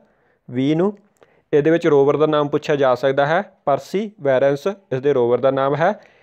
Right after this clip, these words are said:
ਤੇ ਇੱਕ ਛੋਟਾ ਹੈਲੀਕਾਪਟਰ ਵੀ ਭੇਜਿਆ ਗਿਆ ਹੈ ਜਿਸ ਦਾ ਨਾਂ ਹੈ ਇੰਜੀਨਿਟੀ। ਇਸ ਨੂੰ ਵੀ ਤੁਸੀਂ ਯਾਦ ਰੱਖਣਾ ਹੈ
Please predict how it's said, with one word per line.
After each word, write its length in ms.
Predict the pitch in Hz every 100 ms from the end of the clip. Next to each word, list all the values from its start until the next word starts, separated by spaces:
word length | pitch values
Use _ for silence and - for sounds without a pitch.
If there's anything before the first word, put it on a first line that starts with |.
| _ -
ਤੇ 120 | 139
ਇੱਕ 140 | 139
ਛੋਟਾ 280 | - 143 170
ਹੈਲੀਕਾਪਟਰ 540 | 151 139 135 139 143
ਵੀ 80 | 156
ਭੇਜਿਆ 320 | 165 156 135
ਗਿਆ 200 | 131 135
ਹੈ 160 | 151 208 226 _
ਜਿਸ 140 | 135 131
ਦਾ 100 | 143
ਨਾਂ 160 | 143
ਹੈ 260 | 139 202 - 147
ਇੰਜੀਨਿਟੀ। 920 | 143 135 190 226 _ 139 131 123 110 _ _ _ _ _ _
ਇਸ 140 | 131 151
ਨੂੰ 80 |
ਵੀ 60 | 160
ਤੁਸੀਂ 240 | 160 147
ਯਾਦ 180 | 143 131
ਰੱਖਣਾ 260 | 139 156 151
ਹੈ 240 | 175 196